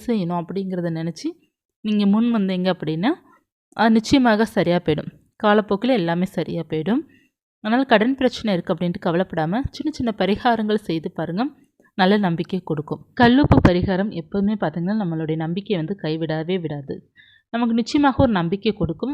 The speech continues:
ஒரு வெற்றியும் கொடுக்கும். நம்ம நினைத்தது அப்படியே நடக்கும். வராகியம்மன் அருளால் நிச்சயமாக நீங்க இந்த பரிகாரத்துல வெற்றி பெறுவீங்க. நம்பிக்கையுடன் செய்து பாருங்க. சீக்கிரமாக உங்க நகையை மீட்டெடுக்கிற அளவுக்கு வராகி அன்னை உங்களுக்கு நல்ல ஒரு யோகத்தை தருவாங்க. நம்பிக்கையுடன் செய்து பாருங்க.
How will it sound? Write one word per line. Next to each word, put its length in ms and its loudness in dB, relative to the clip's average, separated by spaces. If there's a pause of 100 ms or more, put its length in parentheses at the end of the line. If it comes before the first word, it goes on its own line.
(120)
ஒரு 180 -4
வெற்றியும் 420 -2
கொடுக்கும். 440 -6
நம்ம 200 -4
நினைத்தது 440 -2
அப்படியே 300 -4
நடக்கும். 440 -8 (460)
வராகியம்மன் 600 0
அருளால் 400 -2
நிச்சயமாக 560 -4
நீங்க 180 -2
இந்த 320 -6
பரிகாரத்துல 460 -6
வெற்றி 260 -8
பெறுவீங்க. 400 -4 (440)
நம்பிக்கையுடன் 540 -2
செய்து 260 -4
பாருங்க. 320 -4 (120)
சீக்கிரமாக 560 -4
உங்க 140 -2
நகையை 320 -4
மீட்டெடுக்கிற 500 -4
அளவுக்கு 380 -4 (440)
வராகி 400 2
அன்னை 160 0
உங்களுக்கு 300 0
நல்ல 240 0
ஒரு 120 0
யோகத்தை 380 -4
தருவாங்க. 460 -6 (560)
நம்பிக்கையுடன் 520 -2
செய்து 340 -2
பாருங்க. 320 -2